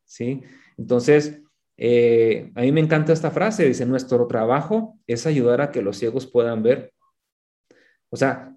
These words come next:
por eso es bien importante que nosotros nos profesionalicemos en esta, en este modelo de negocio. ¿Por qué? Porque tenemos que desarrollar habilidades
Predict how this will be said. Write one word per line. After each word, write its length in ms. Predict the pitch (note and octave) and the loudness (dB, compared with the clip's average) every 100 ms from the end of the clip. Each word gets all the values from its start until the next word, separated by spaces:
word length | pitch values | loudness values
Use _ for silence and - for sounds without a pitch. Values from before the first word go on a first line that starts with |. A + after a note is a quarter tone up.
| - | -2
por 220 | B2+ C3+ | 2 4
eso 240 | F#3 G3 F3 | 2 4 2
es 60 | |
bien 140 | F3+ F3 | 2 0
importante 580 | F3 C#3+ D#3+ E3+ D#3+ | 0 -2 0 -2 -2
que 120 | D#3 B2 | -2 -4
nosotros 580 | A#2+ A#2+ C3 D#3 - | -2 -4 -2 -4 -4
nos 240 | C3+ B2 A#2+ | -2 -2 -2
profesionalicemos 1200 | - - B2 - A#2+ A2+ A2 G#2+ A2+ A2+ C#3+ D3+ | -4 -2 -2 -2 -6 -4 -4 -6 -6 -4 -6 -4
en 120 | B2 | -4
esta, 440 | A2+ A2 C#3+ C#3 C3+ | -4 -6 -4 -4 -4
en 140 | A#2 | -6
este 240 | A2 - C3+ | -6 -4 -4
modelo 340 | B2+ A2 A#2 | -2 -2 -2
de 60 | C3 | -2
negocio. 600 | A2+ G#2+ B2 - A#2+ G2 _ _ _ _ _ _ - | -2 -4 -6 -6 -10 -12 _ _ _ _ _ _ 2
¿Por 180 | B2 B2+ | 2 4
qué? 200 | D3+ D3 | 2 2
Porque 240 | B2+ - | 0 -2
tenemos 360 | B2 B2 C#3+ - | -2 -2 -4 0
que 120 | D#3+ | 2
desarrollar 500 | E3 E3 D3+ C3 B2+ | 2 0 2 4 4
habilidades 920 | C#3+ D3 C3+ C3+ D3 C3+ B2+ - | 2 0 0 2 4 2 -2 -8